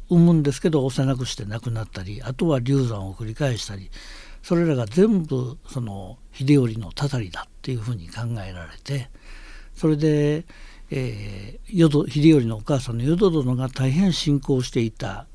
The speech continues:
伊勢内宮の慶光院というお寺、もう今はないんですけども、そこの尼上人に秀頼の鎮魂をお願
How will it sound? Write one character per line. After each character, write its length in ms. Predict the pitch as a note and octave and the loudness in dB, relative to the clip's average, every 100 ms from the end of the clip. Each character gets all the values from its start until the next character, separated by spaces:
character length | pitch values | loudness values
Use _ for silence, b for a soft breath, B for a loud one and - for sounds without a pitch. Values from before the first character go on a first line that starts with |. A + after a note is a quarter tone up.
| - | -16
伊 80 | |
勢 160 | - C3 | -2 0
内 260 | C3 C#3+ C3+ | 2 0 0
宮 140 | E3 C#3 | 0 0
の 180 | C3+ B2+ | 0 0
慶 200 | F3 E3+ | 0 0
光 260 | F#3 D3+ | 2 2
院 100 | A#2 | 0
と 160 | G#2 A#2 | -4 -8
い 100 | G#2+ | -8
う 160 | G#2 G#2+ | -8 -12
お 80 | G2+ | -8
寺、 340 | B2+ G#2+ - - b b - | -8 -8 -12 -18 b b 2
も 80 | D#3+ | 6
う 20 | |
今 140 | D3 | 6
は 80 | D#3+ | 6
な 140 | A2+ A2+ | 4 0
い 60 | |
ん 60 | A2 | -4
で 80 | G#2 | -6
す 100 | - | -8
け 80 | G#2 | -8
ど 120 | A2+ | -4
も、 280 | C#3 D#3+ - B B B | -2 -2 -6 B B B
そ 120 | - | -4
こ 100 | E3+ | 2
の 140 | F3+ C3+ | 2 2
尼 180 | C3+ C#3 | 2 0
上 240 | A3 F#3+ | 0 0
人 320 | E3+ E3+ F3+ | 0 2 2
に 220 | G3+ G3 b b b - | 2 0 b b b -2
秀 220 | C#3+ C#3 | 4 4
頼 60 | A2+ | 2
の 100 | G#2+ | -6
鎮 260 | - E3+ | 0 0
魂 120 | D#3+ D#3+ | 2 0
を 80 | |
お 60 | A#2+ | -2
願 120 | G#2 | -4